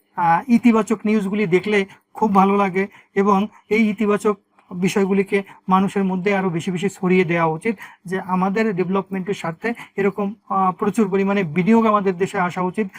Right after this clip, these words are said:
যেটা Starlink-এর already যাত্রা এখানে শুরু হয়ে গেছে। তো, তো এটাতে আমাদের হচ্ছে কি, আহ, দেশটা এগিয়ে যাচ্ছে। আমাদের দেশে এই যে Starlink-এর যদি প্রাইসটা রিডাকশন করা যায়,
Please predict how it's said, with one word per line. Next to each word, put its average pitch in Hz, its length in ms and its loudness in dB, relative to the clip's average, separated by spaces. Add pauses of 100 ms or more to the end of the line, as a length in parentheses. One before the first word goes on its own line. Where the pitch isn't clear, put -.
(160)
যেটা 185 200 -2
Starlink-এর 196 600 0
already 190 460 2 (280)
যাত্রা 185 340 -2
এখানে 190 240 -2
শুরু 208 200 -2
হয়ে 202 180 4
গেছে। 190 260 -2 (400)
তো, 185 200 -6
তো - 280 -8 (120)
এটাতে 233 500 0 (300)
আমাদের 202 440 2
হচ্ছে 202 280 -2
কি, 240 180 -4 (300)
আহ, 170 300 -2
দেশটা 190 320 0
এগিয়ে 202 260 2
যাচ্ছে। 202 320 -2 (240)
আমাদের 190 400 0
দেশে 202 200 0
এই 233 240 4
যে 220 420 0
Starlink-এর 214 560 0 (300)
যদি 196 400 0 (240)
প্রাইসটা - 420 0
রিডাকশন 202 460 0
করা 202 220 2
যায়, 196 260 -2